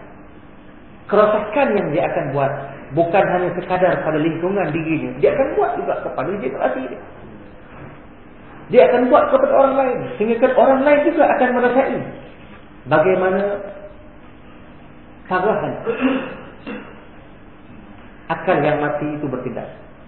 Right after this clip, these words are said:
Dan hasilnya bila mana akal yang mati ini, hati yang mati ini menjangkiti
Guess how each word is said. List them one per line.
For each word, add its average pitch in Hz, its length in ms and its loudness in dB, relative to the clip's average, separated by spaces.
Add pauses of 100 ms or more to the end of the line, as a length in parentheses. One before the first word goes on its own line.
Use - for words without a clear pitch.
(400)
Dan 165 80 2
hasilnya 233 480 0
bila 165 320 0
mana 220 120 -2 (2250)
akal 170 320 -2
yang 147 160 0
mati 143 240 -4
ini, 139 320 -6
hati 151 240 -2
yang 156 160 0
mati 139 240 -6
ini 131 240 -6 (1200)
menjangkiti 151 680 -2